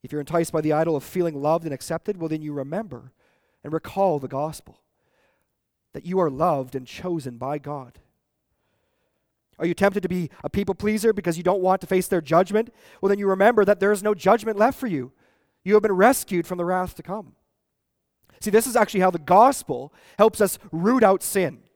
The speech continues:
and temptations to idolatry. You have all that you need in God the Father, who chose you before all time,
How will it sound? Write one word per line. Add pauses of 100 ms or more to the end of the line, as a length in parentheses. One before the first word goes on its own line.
(420)
and
temptations
to
idolatry. (680)
You
have (320)
all
that
you
need
in
God
the
Father, (220)
who
chose
you
before
all
time,